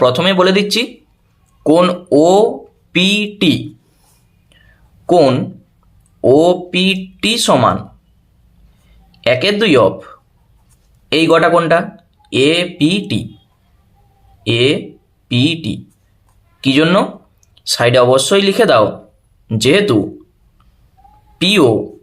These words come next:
কোণ এপিটি এর অন্তঃসমদ্বিখণ্ডক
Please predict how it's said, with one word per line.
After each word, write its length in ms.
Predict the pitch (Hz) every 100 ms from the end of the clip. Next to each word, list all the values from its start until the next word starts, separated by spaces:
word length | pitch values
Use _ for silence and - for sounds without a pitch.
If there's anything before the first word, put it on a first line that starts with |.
| _ _ _ _ _ _ _
কোণ 220 | 131 139 185 - - _ _ _ _ _ _ _ - 131
এপিটি 840 | 151 156 - 165 175 165 _ 202 220 135
এর 100 | 98 95 160 - _ _ _ _ _ _ _ _ _ _ _ _ _ _ _ _ - 127
অন্তঃসমদ্বিখণ্ডক 1000 | 143 139 196 208 165 127 113 95 - -